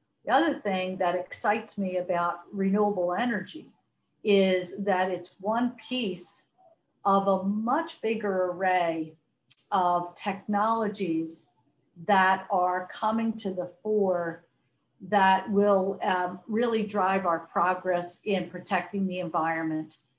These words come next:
Uh, maybe we can talk about it a little bit as we get into your questions, but at Johnson Controls,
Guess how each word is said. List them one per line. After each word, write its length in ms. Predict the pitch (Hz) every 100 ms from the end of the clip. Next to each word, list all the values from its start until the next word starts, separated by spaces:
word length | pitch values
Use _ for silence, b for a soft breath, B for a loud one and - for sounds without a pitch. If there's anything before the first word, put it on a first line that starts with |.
| _ _ _ -
Uh, 320 | 175 180 - - _ - 311
maybe 260 | 226 254 262
we 160 | 226 214
can 160 | 196
talk 320 | 202 202 -
about 300 | 220 214 196
it 80 | 196
a 80 | 180
little 260 | 180 214 262
bit 220 | 339 415
as 160 | 196 196
we 140 | 202
get 220 | 196 190
into 400 | 196 190 190 -
your 160 | 185 180
questions, 720 | - 196 196 - 180 156 151 _ _ _ _ _
but 140 | 220 208
at 140 | 208
Johnson 440 | 233 247 311 311 262
Controls, 840 | 214 196 254 233 220 185 185 -